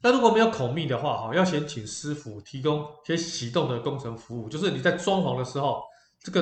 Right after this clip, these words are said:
洞你就要先洗好。好，如果你没有先做这个事情的话，到时候你要找装冷气的师傅来，又再洗一次洞，又多浪费一次钱哦。好，这边要特别小心。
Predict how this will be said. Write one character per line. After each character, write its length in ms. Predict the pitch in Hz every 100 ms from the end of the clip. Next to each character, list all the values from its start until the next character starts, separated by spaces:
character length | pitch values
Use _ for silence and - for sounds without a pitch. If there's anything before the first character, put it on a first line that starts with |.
| - -
洞 360 | 233 - -
你 100 | 123
就 80 | 110
要 220 | 151 156
先 220 | - - 147
洗 260 | - 117
好。 300 | 110 - - _ _ _ _ _ _ _ -
好， 300 | 120 - - - -
如 120 | 220
果 180 | 254 175
你 60 |
没 100 | 139
有 80 | 185
先 180 | 151 170
做 120 | 175
这 80 | 160
个 80 | 143
事 160 | 170
情 140 | - 110
的 100 | 110
话， 260 | 143 107 - - _ _ _ _ _ _ _
到 180 | - 220
时 100 | 185
候 120 | 214
你 60 | 143
要 100 | 170
找 220 | 160 113
装 220 | 135 160
冷 120 | 139 113
气 140 | 151
的 40 | 123
师 160 | -
傅 100 | 120
来， 260 | 104 95 - _ _ -
又 160 | 190
再 140 | 185 170
洗 220 | - 117
一 20 |
次 160 | - 131
洞， 260 | 135 - - _ -
又 320 | 180 151 -
多 260 | 143 139 139
浪 280 | 135 120
费 140 | - 120
一 80 | 101
次 180 | 117
钱 240 | 110 - 92
哦。 80 | 92 _ _ _ _ _ _ _ _ _ _
好， 180 | 120
这 80 | 120
边 120 | 147
要 60 | 139
特 100 | 147
别 100 | 117
小 200 | 110 95
心。 360 | - 110 110